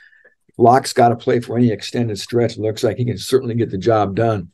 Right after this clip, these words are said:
Yeah, Ohio State this weekend is obviously an uphill climb, but after that, Alan, at Indiana, Northwestern, Nebraska at home, at Minnesota. I mean, Wisconsin could win out.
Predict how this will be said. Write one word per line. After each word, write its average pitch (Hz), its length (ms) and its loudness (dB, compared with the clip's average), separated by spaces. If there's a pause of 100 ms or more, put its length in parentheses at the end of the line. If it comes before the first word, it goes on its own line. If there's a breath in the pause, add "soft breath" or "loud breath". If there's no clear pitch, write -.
(680)
Yeah, 196 120 8
Ohio 190 320 10
State 180 240 8
this 151 200 6
weekend 147 360 6
is 123 80 4
obviously 131 440 4
an 123 60 0
uphill 123 320 2
climb, 131 280 -6
but 120 100 -2
after 127 220 -2
that, 127 220 2
Alan, 110 280 -2
at 135 140 0
Indiana, 123 640 0 (460)
Northwestern, 120 640 -2
Nebraska 117 580 2
at 104 60 -2
home, 113 480 -4 (460)
at 120 220 -2
Minnesota. 104 640 2
I 90 40 -4
mean, 98 120 -4
Wisconsin 156 480 -2
could 92 100 -4
win 98 260 -2
out. 98 300 -2